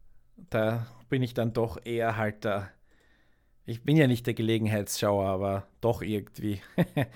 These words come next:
Deswegen auch meine, mein Einwurf zwischendurch heute, dass ja, ob die Serie nicht eventuell schon einfach eine,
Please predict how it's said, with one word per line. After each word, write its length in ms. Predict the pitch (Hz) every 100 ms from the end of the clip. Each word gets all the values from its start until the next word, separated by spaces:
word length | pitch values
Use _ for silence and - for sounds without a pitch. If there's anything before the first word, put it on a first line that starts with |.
| - - - - _ -
Deswegen 380 | 110 127 117 113
auch 220 | 113 117
meine, 580 | 113 110 110 110 107 104 _ -
mein 180 | 113
Einwurf 440 | 80 147 139 120 -
zwischendurch 580 | - 120 - 117 117 120
heute, 340 | 113 107 113
dass 300 | 110 107 -
ja, 220 | 107 110 - - - - _ _ _ _ _ -
ob 160 | 117
die 80 | -
Serie 380 | 113 120 117 117
nicht 320 | 117 117 -
eventuell 640 | - 113 127 123 127 120 123
schon 200 | - -
einfach 540 | 113 120 120 135 -
eine, 680 | - 123 113 113 110 113